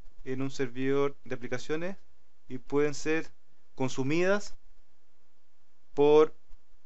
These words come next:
varias aplicaciones clientes dentro del mismo servidor de aplicaciones o bien fuera del servidor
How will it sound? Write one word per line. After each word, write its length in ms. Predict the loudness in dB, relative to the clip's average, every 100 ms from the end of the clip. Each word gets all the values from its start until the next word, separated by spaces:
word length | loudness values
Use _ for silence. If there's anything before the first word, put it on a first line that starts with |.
| -8 -4
varias 640 | 4 6 6 2 2 0
aplicaciones 540 | -2 -2 0 0 -2 -2
clientes 420 | -4 -6 -6 -6 -6 -6 -8 -8 -6
dentro 760 | 4 8 8 6 4 4 2 -4
del 240 | -2 2 2
mismo 360 | 2 2 0 0
servidor 520 | 0 2 2 2 0 -2
de 100 | 0
aplicaciones 720 | 2 2 2 2 0 0 -4 -6 -10 -10 -2
o 140 | 0 2
bien 360 | 4 4 2 -4
fuera 640 | -2 2 6 8 6 4 0 -6
del 380 | -6 -2 0 2
servidor 560 | 0 0 0 0 0